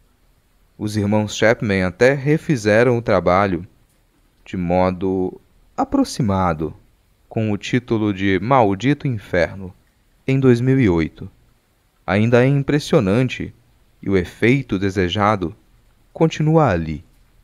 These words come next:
Eles construíram um inferno que não é o nosso.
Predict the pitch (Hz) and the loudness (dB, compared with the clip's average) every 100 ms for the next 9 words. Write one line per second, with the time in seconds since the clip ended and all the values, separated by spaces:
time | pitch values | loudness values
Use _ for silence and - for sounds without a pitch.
0 | _ _ _ _ _ _ - 85 85 80 | _ _ _ _ _ _ -8 -4 -2 -4
1 | - - - 120 120 - 117 147 160 156 | -6 -16 -6 -4 -4 -2 0 2 4 4
2 | 117 104 107 92 82 - 127 131 95 98 | 2 -2 -2 -4 -2 2 2 2 -4 -6
3 | _ _ _ - 175 196 220 208 117 90 | _ _ _ -6 0 2 2 2 2 0
4 | 82 - - - | -2 -4 -14 -18